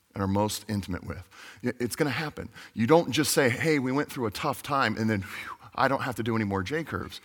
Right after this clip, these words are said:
No, this is, this is the entire, um, scope and trajectory of the Christian life. Is that I'm,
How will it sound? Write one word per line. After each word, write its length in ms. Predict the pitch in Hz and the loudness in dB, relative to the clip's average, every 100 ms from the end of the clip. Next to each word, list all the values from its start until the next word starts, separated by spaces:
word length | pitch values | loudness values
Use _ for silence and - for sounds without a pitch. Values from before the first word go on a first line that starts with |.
| - - | -20 -6
No, 300 | 135 120 92 - - | 0 0 0 -8 -6
this 280 | 117 165 185 | 0 0 0
is, 120 | 156 | -6
this 280 | 117 135 - | -2 0 0
is 140 | 156 | -4
the 180 | 110 113 - | 0 0 0
entire, 600 | 101 - - 170 175 139 - - - | -4 -6 -4 -2 -2 -4 -10 -20 -4
um, 280 | 117 98 92 - _ _ _ - | -2 0 -4 -14 _ _ _ -6
scope 720 | - - - - 143 170 - | -2 0 0 4 4 4 0
and 100 | 117 | -2
trajectory 560 | 117 131 147 - 117 113 | -2 -2 -2 -2 -2 -2
of 80 | 104 | -6
the 80 | 107 | -6
Christian 480 | - 143 - 131 117 | -6 -6 -4 -4 -6
life. 480 | 139 123 101 - _ _ _ _ _ _ | -8 -10 -14 -18 _ _ _ _ _ _
Is 80 | - | -6
that 120 | 117 - | -4 -4
I'm, 120 | 110 | -8